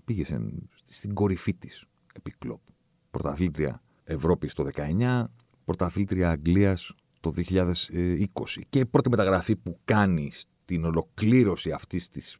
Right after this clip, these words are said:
φοβερής προσπάθειας να πατήσει σε όλες τις κορυφές είναι να πάρει τον Τσιμίκα.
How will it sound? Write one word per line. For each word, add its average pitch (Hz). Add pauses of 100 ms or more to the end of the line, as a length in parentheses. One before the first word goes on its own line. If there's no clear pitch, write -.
(140)
φοβερής 82
προσπάθειας 71
να 69
πατήσει 82
σε 73
όλες 76
τις 80
κορυφές 113 (300)
είναι 139
να 117
πάρει 107 (120)
τον -
Τσιμίκα. -